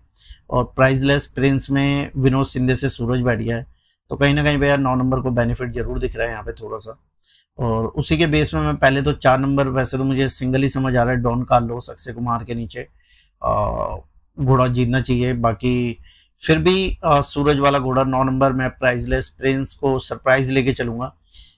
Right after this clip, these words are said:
क्योंकि चौदह सौ मीटर last time भागा था, इस बारी बारह सौ जाना है, front runner है। और सूरज एक बारी अगर घोड़ा, मतलब अगर front निकला हुआ है तो यार maintain करना है सौ डेढ़ सौ मीटर शायद घोड़े को,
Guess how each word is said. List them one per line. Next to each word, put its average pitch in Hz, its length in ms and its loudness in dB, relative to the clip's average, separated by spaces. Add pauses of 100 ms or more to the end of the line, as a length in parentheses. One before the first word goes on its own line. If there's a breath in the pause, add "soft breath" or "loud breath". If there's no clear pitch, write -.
(180 loud breath)
क्योंकि 139 200 0
चौदह 143 280 4
सौ 170 120 -2
मीटर 165 220 2
last 156 240 2
time 170 140 0
भागा 135 200 2
था, 151 80 0
इस 156 120 0
बारी 147 200 2
बारह 127 260 2
सौ 139 120 -2
जाना 139 220 2
है, 139 80 -2
front 123 320 -8
runner 127 360 -2
है। 135 220 0
और 117 460 -6 (500)
सूरज 127 420 0
एक 127 160 0
बारी 127 220 2
अगर 123 180 -2
घोड़ा, 120 420 2 (720)
मतलब 120 400 0
अगर 117 200 0
front 127 400 0
निकला 123 320 2
हुआ 135 220 2
है 107 140 -6 (440)
तो 135 60 0
यार 131 180 4
maintain 131 600 2
करना 127 340 2
है 131 180 2
सौ 123 280 0
डेढ़ 120 240 0
सौ 131 140 -2
मीटर 127 280 2
शायद 117 240 0
घोड़े 113 260 0
को, 117 220 -6